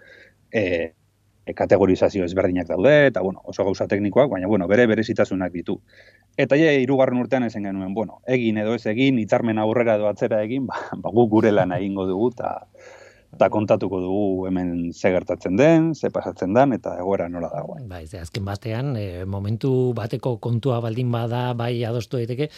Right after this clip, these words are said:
Speaker 2: baina bestela zergatik isilduko zarete, ez, hainbeste denbora, ez? E,
Speaker 1: Mhm.
Speaker 2: ez dakit, kanpotik ikusita logikoa dirudi, ez? Em, ho, hasiko naiz galdetzen, ze oso polita dan, e, bueno, sekulako lana da, oso luzea, hogeita hamabi orrialde esan dugu,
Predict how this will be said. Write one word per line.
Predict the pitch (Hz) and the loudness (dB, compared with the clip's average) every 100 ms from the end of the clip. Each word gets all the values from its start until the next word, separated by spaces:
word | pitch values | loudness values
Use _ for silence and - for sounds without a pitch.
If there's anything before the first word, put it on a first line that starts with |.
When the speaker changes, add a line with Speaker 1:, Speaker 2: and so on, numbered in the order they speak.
| - - | -20 -12
Speaker 2:
baina | 107 82 | -12 -12
bestela | 80 - 90 82 117 135 | -12 -12 -10 -6 -4 -4
zergatik | 110 113 98 113 113 | -8 -12 -10 -10 -8
isilduko | 98 131 123 120 | -6 -4 -4 -4
zarete, | 104 110 131 117 104 | -8 -6 -4 -6 -6
ez, | 117 | -6
hainbeste | 117 107 104 117 | -6 -6 -6 -8
denbora, | 95 98 127 98 110 | -8 -6 -6 -8 -12
ez? | - - - - _ _ | -14 -18 -20 -20 _ _
E, | 175 - | -16 -6
Speaker 1:
Mhm. | 107 - 117 120 | -6 -4 -6 -4
Speaker 2:
ez | 120 | -2
dakit, | 135 104 - | -2 -2 -6
kanpotik | 98 120 123 | -6 -2 0
ikusita | 110 120 120 | 0 -2 -2
logikoa | 127 120 117 107 104 | -2 -2 -4 -6 -8
dirudi, | 104 110 107 101 | -8 -6 -6 -8
ez? | 123 - - - - - 330 | -8 -10 -12 -20 -20 -20 -18
Em, | 226 - 117 117 113 - _ - _ _ - | -12 -4 -2 -2 -2 -6 _ -16 _ _ -4
ho, | 151 | -2
hasiko | 156 143 - 190 - | -2 -2 -4 -6 -6
naiz | 226 156 | -4 -2
galdetzen, | 139 123 117 131 147 | 0 0 0 -2 -4
ze | 135 135 - | -4 -6 -6
oso | - 226 | -6 -4
polita | 233 226 208 | -4 0 2
dan, | 202 202 196 196 180 - - - | 2 2 0 -2 -6 -16 -20 -14
e, | 160 131 127 120 | -8 -4 -4 -2
bueno, | 135 110 104 110 123 131 180 | -4 -4 -6 -8 -10 -12 -14
sekulako | - 117 127 160 196 | -12 -6 -4 0 2
lana | 175 139 | 2 0
da, | 123 156 | 0 0
oso | 165 156 | 0 0
luzea, | 131 113 147 147 170 | 0 0 0 2 2
hogeita | 131 127 | 0 0
hamabi | 135 165 139 | 0 2 2
orrialde | 123 131 127 123 | 2 2 0 0
esan | 110 143 | -2 0
dugu, | 165 160 196 | 0 2 0